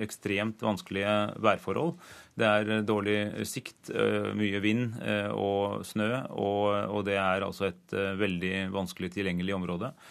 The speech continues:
Eh, samtidig er det en stor og profesjonell, eh, leteaksjon på gang, ledet på svensk side, men med omfattende støtte fra vår side. Eh, så, eh, havaristen vil jo bli funnet. Eh, mitt, eh, hovedfokus nå er hvordan det har gått med de fem som,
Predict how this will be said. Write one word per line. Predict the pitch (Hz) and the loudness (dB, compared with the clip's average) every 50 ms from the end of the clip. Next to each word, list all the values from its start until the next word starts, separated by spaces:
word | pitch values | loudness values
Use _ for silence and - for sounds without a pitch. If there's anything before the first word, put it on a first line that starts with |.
| - - - - - - | -20 -20 -20 -20 -10 -2
Eh, | - 110 110 107 | 0 0 0 2
samtidig | - 120 104 - 110 104 110 120 | 0 -2 0 4 4 6 6 8
er | 113 104 | 6 8
det | 107 110 110 | 6 6 4
en | 110 110 110 | 4 4 4
stor | 107 - - - 113 110 107 120 127 127 127 117 - | 2 -2 -4 0 2 4 6 6 4 4 2 0 2
og | 113 110 110 | 2 2 2
profesjonell, | 104 117 110 101 - 120 113 101 101 107 110 110 110 | 4 0 -2 0 0 2 4 4 6 6 6 6 4
eh, | 110 110 107 107 104 104 104 107 | 4 4 4 4 2 2 2 0
leteaksjon | 104 95 - 95 92 - 104 104 98 - | 0 0 0 -4 -4 -2 -4 -4 -4 -2
på | 107 107 107 | 0 2 2
gang, | 117 143 147 143 127 | 2 2 0 0 2
ledet | 117 107 98 98 95 - | 2 2 2 0 -6 -6
på | - 104 101 | -8 -8 -2
svensk | - 104 101 98 - | -2 -2 -2 -2 -4
side, | - 117 104 98 | -2 -2 0 0
men | 113 120 117 110 104 104 104 | 0 -2 -2 -2 -2 -2 0
med | 104 101 101 98 - - - - - - | 0 0 -2 -2 -6 -10 -20 -20 -6 -2
omfattende | - 104 95 - - 98 - - 110 107 | 0 0 0 0 -4 -6 -2 -2 -4 0
støtte | - 107 98 - - 104 98 | 0 -2 -2 -2 -4 -4 -4
fra | - - 98 95 95 95 92 92 - | 0 0 0 2 2 0 -4 -6 -4
vår | 98 95 90 | -2 -2 -2
side. | - - 95 92 123 143 147 - - - - - - - _ - | -2 -4 -6 -4 -4 -8 -8 -10 -16 -20 -20 -20 -20 -20 _ -2
Eh, | - 107 110 | 0 0 0
så, | 107 - 117 110 107 110 110 107 | 2 2 4 6 6 8 8 8
eh, | 107 107 104 | 6 6 4
havaristen | 104 110 110 113 104 104 - 123 | 4 4 6 6 4 4 4 4
vil | 113 107 101 | 4 6 6
jo | 113 123 | 6 6
bli | 110 113 110 | 6 4 4
funnet. | - 127 113 123 135 - - - - 120 | 4 2 2 2 2 0 -4 -12 -10 -6
Eh, | - 110 110 107 107 107 107 | 0 2 2 4 4 2 0
mitt, | 101 104 107 107 - - _ - - | 0 0 0 -2 -2 -4 _ -2 2
eh, | 113 110 107 104 107 107 107 101 | 2 4 4 2 2 0 0 2
hovedfokus | 113 110 95 95 87 - 98 87 - 90 98 | 0 0 0 -2 -2 -4 -6 -6 -6 -6 -6
nå | 107 110 117 | -4 -2 0
er | 120 117 110 | 2 2 2
hvordan | 104 95 98 95 95 | 2 0 0 -2 0
det | 98 101 | 0 -2
har | 92 | -2
gått | 90 90 - - | -4 -6 -8 -6
med | 101 98 92 | -6 -4 -4
de | 90 92 90 90 - - - - - - - - - | -4 -4 -4 -6 -8 -12 -20 -20 -20 -20 -20 -10 -2
fem | - 101 92 87 | 0 0 0 0
som, | 90 - 101 101 95 87 | -2 0 0 0 0 -2